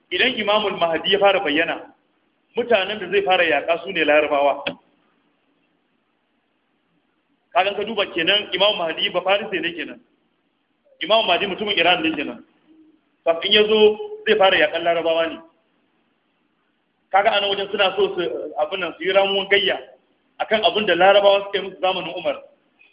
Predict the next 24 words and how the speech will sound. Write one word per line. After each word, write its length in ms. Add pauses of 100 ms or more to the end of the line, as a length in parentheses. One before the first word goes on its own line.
(760)
Shi 180
ne 160
suka, 360
suka 200
samo 240
maganar 340
Imamul 340
Mahdi. 300 (1120)
Wai 160
in 100
ya 140
zo 120
Larabawa 520
zai 80
kashe, 280
zai 160
ta 100
kulle 300
su 60
da 140
takubba. 320 (1700)
Wa 80
iyaz 260
billah. 400